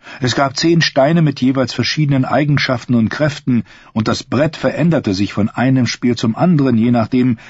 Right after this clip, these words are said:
wie die Spieler ihre Vierecke anordneten. Prinz Tristan war sofort in das Spiel vernarrt gewesen, und Myrcella hatte es gelernt, damit sie mit ihm spielen konnte. Sie war noch nicht ganz elf,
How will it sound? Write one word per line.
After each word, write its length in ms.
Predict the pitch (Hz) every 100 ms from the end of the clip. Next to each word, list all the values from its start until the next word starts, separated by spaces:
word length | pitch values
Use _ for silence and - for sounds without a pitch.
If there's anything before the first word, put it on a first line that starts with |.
| -
wie 120 | 120
die 140 | 123
Spieler 400 | 113 - 143 135
ihre 240 | 127 120 113
Vierecke 600 | - 156 147 120 123 -
anordneten. 920 | 170 175 80 78 78 82 - 85 73 - _ _ _ _ _ _ _ _
Prinz 300 | - 165 147
Tristan 500 | - 190 - 175 151
war 140 | 139 120
sofort 480 | 127 - 160 156 143
in 120 | 123
das 160 | 120
Spiel 240 | - 120 110
vernarrt 440 | 113 107 98 87
gewesen, 500 | 90 87 92 87 92 - _ _ _
und 220 | 95 92
Myrcella 520 | 87 87 - 120 123 104
hatte 180 | 104
es 160 | 98 -
gelernt, 480 | 95 92 104 110 - - _ _ -
damit 280 | 92 101
sie 120 | - 95
mit 140 | 98
ihm 100 | 95
spielen 420 | - - 139 87
konnte. 440 | 85 95 85 90 87 _ _ _ _ _ _ _ _ _
Sie 300 | - 110 92
war 160 | 95 92
noch 160 | 87
nicht 200 | 98 95
ganz 260 | - 90 -
elf, 360 | - 123 107